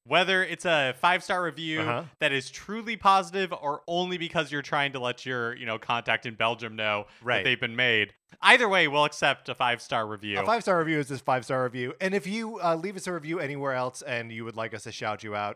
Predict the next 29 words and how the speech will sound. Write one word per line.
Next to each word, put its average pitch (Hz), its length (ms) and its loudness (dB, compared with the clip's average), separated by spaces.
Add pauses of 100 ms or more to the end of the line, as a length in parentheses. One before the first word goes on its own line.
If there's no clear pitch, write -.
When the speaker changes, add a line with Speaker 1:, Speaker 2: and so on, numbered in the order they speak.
Speaker 2:
uh, 113 80 -10
we 120 140 -10
are 135 80 -4
only 131 180 -8
checking 113 220 -12
the 104 80 -6
Apple 95 180 -8
Podcast 98 400 -8
Store. 95 320 -8 (320)
Um, 113 220 -10
so 127 280 -8
shoot 151 240 -10
us 131 120 -8
an 127 80 -14
email, 120 580 -8
uh, 113 160 -6
tweet 120 260 -10
at 110 120 -8
us, 104 300 -8 (280)
let 127 200 -4
us - 180 -8
know. 120 260 -4
We 104 240 -10
are 98 240 -8
more 113 220 -12
than 101 140 -16
happy 101 280 -12
to 92 160 -20
shout 92 380 -10